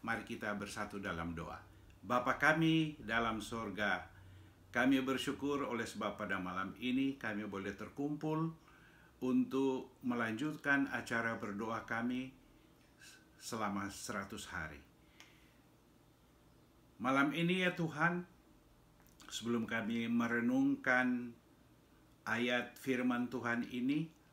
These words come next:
biarlah roh Tuhan masuk dalam hati kami, menuntun kami agar supaya boleh mendapatkan berkat rohani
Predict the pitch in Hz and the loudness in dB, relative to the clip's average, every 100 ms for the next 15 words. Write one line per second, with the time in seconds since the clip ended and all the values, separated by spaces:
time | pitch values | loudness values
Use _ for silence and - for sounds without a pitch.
0 | - - - - 104 107 107 98 98 95 | -20 -20 -20 -18 -8 -2 -2 -2 -4 -4
1 | 85 - - 117 98 - - 147 - 120 | -8 -12 -6 -6 -6 -12 -8 -8 -4 -4
2 | 104 85 92 117 - 107 107 98 95 120 | -4 -4 -6 -6 -8 -8 -8 -6 -6 -4
3 | 127 139 123 131 127 131 131 - - - | -4 -4 -2 0 2 0 -4 -14 -20 -20
4 | - - - _ - - - 98 104 110 | -20 -20 -20 _ -20 -20 -16 -4 -2 0
5 | 113 107 120 117 123 123 131 123 104 101 | 0 0 0 0 2 4 4 2 -4 -6
6 | 101 - 98 95 90 101 92 95 117 135 | -6 -6 -6 -6 -4 -4 -4 -2 -4 -4
7 | 135 139 127 120 131 143 135 120 110 135 | -4 -2 0 0 0 -2 -2 -6 -2 0
8 | 127 110 | 0 -2